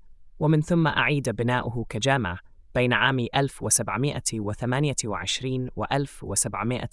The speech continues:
وتسعة وعشرين بتمويل من قبطان ديريا كايماك مصطفى باشا. تضرر المسجد بشكل كبير في حريق وقع عام ألف وثمانمائة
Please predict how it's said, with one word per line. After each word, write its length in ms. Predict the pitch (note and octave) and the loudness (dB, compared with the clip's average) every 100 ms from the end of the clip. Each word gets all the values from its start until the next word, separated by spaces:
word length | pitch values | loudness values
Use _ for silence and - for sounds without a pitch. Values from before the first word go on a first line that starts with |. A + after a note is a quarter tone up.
| A2+ | -4
وتسعة 500 | G2 F#2 D3+ - - A2+ | -4 -2 0 0 -4 -6
وعشرين 600 | F#2 F#2 - B2+ A2+ F#2+ - - - | -6 -4 -4 -2 -4 -4 -10 -20 -6
بتمويل 580 | D3+ E3 D#3 D3+ D#3 C#3+ | 0 2 4 4 4 2
من 140 | A#2 | 0
قبطان 560 | A2 A2 G#2+ D#3+ D3 A#2+ | -2 -4 -2 2 2 2
ديريا 360 | B2+ B2+ A#2+ G2+ | 2 0 0 -4
كايماك 640 | - C3 A#2+ A2 G#2+ A2 | -4 -2 0 -2 -4 -4
مصطفى 420 | G2+ - A2 G2 | -2 -2 -6 -6
باشا. 400 | F2+ F#2 - E2 - - - - - - - - - - - | -6 -4 -6 -8 -12 -20 -20 -20 -20 -20 -18 -18 -18 -14 -2
تضرر 420 | D#3+ F#3+ F#3 D#3 | 6 8 8 6
المسجد 460 | C3 D3+ - A2 | 4 4 2 -2
بشكل 400 | G#2+ - C#3+ - | 0 0 0 -2
كبير 480 | A2 - G#2 C3 G#2 | -6 -6 -4 -2 -2
في 220 | - - | -6 -8
حريق 560 | G#2 C#3 D3 C3 - - - | -6 -2 -2 -2 -6 -16 -4
وقع 260 | C3+ - A2 | -4 0 0
عام 420 | G2+ B2 B2 A2 | 4 6 4 2
ألف 300 | C3 C3 - | -2 -4 -4
وثمانمائة 680 | G#2 - A2 G2+ C3 B2+ | -6 -4 -4 -2 -2 -2